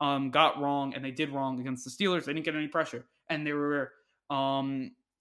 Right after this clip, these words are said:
they couldn't get pressure until the end of the game, until they had to blitz a lot, and it was successful. So maybe you gotta blitz a,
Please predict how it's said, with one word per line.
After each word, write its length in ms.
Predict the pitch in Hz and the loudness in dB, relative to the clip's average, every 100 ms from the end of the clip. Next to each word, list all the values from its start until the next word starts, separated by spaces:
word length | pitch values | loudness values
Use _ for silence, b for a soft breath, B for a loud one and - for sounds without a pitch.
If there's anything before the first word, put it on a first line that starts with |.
| _ | _
they 240 | 165 143 160 | -10 -2 -2
couldn't 180 | 185 | 0
get 100 | 160 | -2
pressure 180 | 165 156 | -2 -4
until 140 | 151 139 | -4 -2
the 80 | |
end 100 | 147 | 0
of 60 | 135 | 0
the 60 | 139 | -2
game, 120 | 135 | -2
until 160 | 127 | -4
they 80 | 131 | -4
had 60 | 127 | -4
to 60 | |
blitz 220 | 123 135 131 | -4 -6 -4
a 40 | |
lot, 300 | 131 156 170 - - | 0 0 0 -4 -6
and 100 | 143 | -6
it 40 | |
was 120 | 127 | -6
successful. 420 | - - 123 - 120 | -8 -8 -8 -10 -10
So 100 | 135 | -4
maybe 180 | 151 156 | -2 0
you 60 | |
gotta 120 | 147 | -2
blitz 240 | 127 151 | 0 -2
a, 60 | 151 | -2